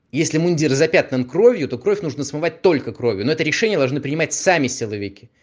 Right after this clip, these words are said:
И должны быть военные трибуналы с отменой моратория на смертную казнь. Внутренние чистки должны быть. Но не либералам их осуществлять. Мы знаем, как они осуществляют чистки.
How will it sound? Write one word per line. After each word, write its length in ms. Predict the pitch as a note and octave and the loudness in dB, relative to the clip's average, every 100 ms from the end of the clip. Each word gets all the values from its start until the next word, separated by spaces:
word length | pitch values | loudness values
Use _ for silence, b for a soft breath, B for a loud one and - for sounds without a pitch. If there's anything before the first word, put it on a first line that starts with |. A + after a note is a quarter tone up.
| _ - | _ -4
И 60 | |
должны 200 | C3+ E3 | -2 2
быть 160 | G#3 B2+ | 2 2
военные 680 | B2+ C#3 A#2+ E3+ G#3 G#3 G#3 | 2 2 0 0 0 -2 -4
трибуналы 880 | E3 E3+ G3+ D#3+ B2 A2 G2 F#2 - _ _ _ _ _ | -4 -4 -2 -2 0 -2 -4 -8 -14 _ _ _ _ _
с 100 | - | -2
отменой 400 | D3 D#3 G3+ F#3+ | 0 2 2 4
моратория 480 | E3 C#3+ D#3 E3 D#3+ | 4 2 2 -2 -2
на 100 | C#3 | -4
смертную 420 | - C3 C#3+ C3+ | -4 -6 -6 -8
казнь. 380 | A#2+ G2+ G2+ G#2+ _ _ _ _ _ _ _ _ _ | -6 -8 -10 -18 _ _ _ _ _ _ _ _ _
Внутренние 480 | A2 G3 F3 E3 D3 | 2 4 4 0 -2
чистки 380 | - F#3+ - A#2+ | -2 -4 -4 -4
должны 360 | A2 G#2+ G2+ | -2 -4 -6
быть. 240 | E2 - - _ _ _ | -10 -14 -20 _ _ _
Но 140 | C3+ | 2
не 160 | F#3 G#3 | 4 4
либералам 640 | G#3+ A3 G#3+ G3 C#3+ A#2+ | 4 4 6 4 2 -2
их 100 | A2+ | -6
осуществлять. 720 | A2 - G2+ A2 - G2 E2 _ _ | -10 -12 -14 -16 -16 -16 -16 _ _
Мы 140 | D3+ F#3 | -2 0
знаем, 380 | F3 G3+ D3+ B2+ | 4 4 4 2
как 180 | D#3 | 2
они 180 | A#2+ A#2 | 0 -4
осуществляют 600 | G#2+ A#2 A#2 - A#2+ A2 | -8 -10 -12 -6 -6 -6
чистки. 400 | - G#2+ - - | -10 -14 -16 -20